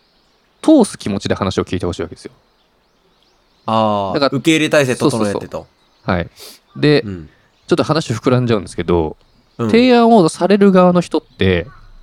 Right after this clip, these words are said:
Speaker 2: はい。
Speaker 1: その提案自体、いいか悪いかは、
Speaker 2: うん。
Speaker 1: まあ、判断すると思うんですけれども、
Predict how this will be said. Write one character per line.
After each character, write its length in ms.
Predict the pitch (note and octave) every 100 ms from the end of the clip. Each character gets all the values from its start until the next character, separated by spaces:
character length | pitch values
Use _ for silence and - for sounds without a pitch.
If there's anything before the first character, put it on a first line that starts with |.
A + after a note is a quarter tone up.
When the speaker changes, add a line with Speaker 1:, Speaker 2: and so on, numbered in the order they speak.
| -
Speaker 2:
は 160 | A2
い。 100 | F2 -
Speaker 1:
そ 220 | - - G3
の 120 | A3
提 340 | - A3 A3
案 140 | A3 G#3
自 180 | F#3
体、 320 | G3 F3 F#2+ - _ -
い 140 | F#3
い 40 |
か 160 | - G2
悪 180 | G2 G#2
い 80 | G#2
か 120 | G2+
は、 280 | G2 F2+ - -
Speaker 2:
う 40 |
ん。 20 |
Speaker 1:
ま 20 | G3
あ、 20 |
判 220 | D#4 C3
断 120 | F#2
す 80 | -
る 80 | F#2+
と 80 | G2
思 120 | F2+
う 20 |
ん 20 |
で 60 | F2
す 80 | -
け 80 |
れ 80 | F2
ど 80 | E2+
も、 280 | F2+ E2